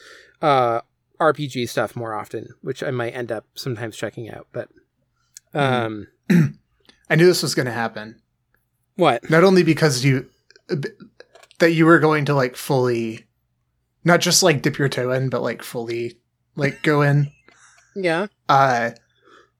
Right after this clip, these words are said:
Speaker 2: not only because, I mean, you kind of were saying last time that you were gonna do it, so I can't pretend to be that, like,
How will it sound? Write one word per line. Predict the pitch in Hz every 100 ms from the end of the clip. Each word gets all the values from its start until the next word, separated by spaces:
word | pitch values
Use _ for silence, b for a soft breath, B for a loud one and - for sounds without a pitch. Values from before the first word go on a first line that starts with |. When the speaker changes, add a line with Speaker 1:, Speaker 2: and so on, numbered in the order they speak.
| -
Speaker 2:
not | 160 185
only | 185 175
because, | 160 156 143 135 123 - - - _ _ _ _ _ _ _ _ _ _ _ _ _ _ _ _ _ _ _ _ _ -
I |
mean, | 175
you | 185
kind | 196 214
of | 196 143
were | 139
saying | - 139 127
last | 117 110 -
time | 123
that | 120 123
you | 127
were |
gonna | 127 127
do | 120 127
it, | 127 -
so | - 120
I | 113
can't | 131 113
pretend | - 127 113
to | 110
be | 110
that, | 107 107 - _ _ _ -
like, | 139 123 117 -